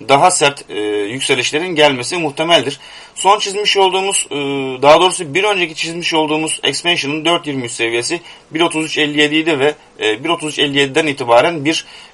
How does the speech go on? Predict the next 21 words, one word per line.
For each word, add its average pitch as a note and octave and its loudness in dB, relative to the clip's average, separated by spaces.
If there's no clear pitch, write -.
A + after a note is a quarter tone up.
e, G#2+ -2
yatay A#2 2
hareket, D#3 4
e, G#2 -4
başlangıcını A2+ 0
gördük F#2+ -4
U G#2 -10
S G2+ -4
D G2 -6
Cat'te. D#3 -4
Bu D3+ -4
yatay F3+ 2
hareket E3+ -2
ne F3+ -6
tarafa C3+ 2
doğru A#2 0
kırılacak? B2+ -4
Bu D3+ -4
gerçekten D3 0
çok C#3+ -2
kritik. A2 -8